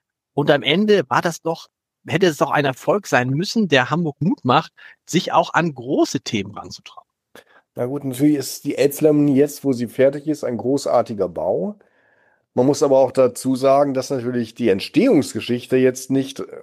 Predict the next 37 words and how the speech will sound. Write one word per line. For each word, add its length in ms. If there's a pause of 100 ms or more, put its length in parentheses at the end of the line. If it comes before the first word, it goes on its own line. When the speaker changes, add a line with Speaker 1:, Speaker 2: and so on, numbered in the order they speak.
(140)
Speaker 2:
richtig 500
positiv 640
war. 380 (340)
Denn 140
da 180
haben 140
wir 80
ja 100
gesehen, 480
dass 220
wirklich, 480
äh, 180
die 160
Preise 480
sich 260
quasi 280
verzehnfacht 560
haben. 360
Und 340
die 120
Dauer 520 (680)
war 320
auch 220
sieben 280
Jahre 280
länger 300
als 180
ursprünglich 540
geplant. 420
Also 160
der 160
Weg 200
dahin 540
war 140
mühsam. 720
Und 380
i-, 340